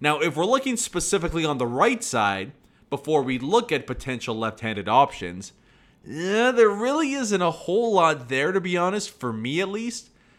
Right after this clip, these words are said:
especially if we go, in this case, under the assumption that, you know, Dylan DeMello, for example, is picked in the expansion draft,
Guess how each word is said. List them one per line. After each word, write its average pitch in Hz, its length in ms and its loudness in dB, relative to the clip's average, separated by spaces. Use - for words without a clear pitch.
especially 151 680 0
if 170 220 -2
we 147 160 0
go, 147 360 4
in 131 280 -6
this 160 200 -4
case, 135 380 -2
under 131 220 -2
the 123 160 -4
assumption 123 580 -6
that, 113 300 -6
you 151 100 -8
know, 127 140 0
Dylan 127 340 -2
DeMello, 123 380 -2
for 117 200 -4
example, 110 480 -6
is - 100 -10
picked - 260 -8
in 110 80 -8
the 101 100 -8
expansion 151 540 -4
draft, 139 380 -4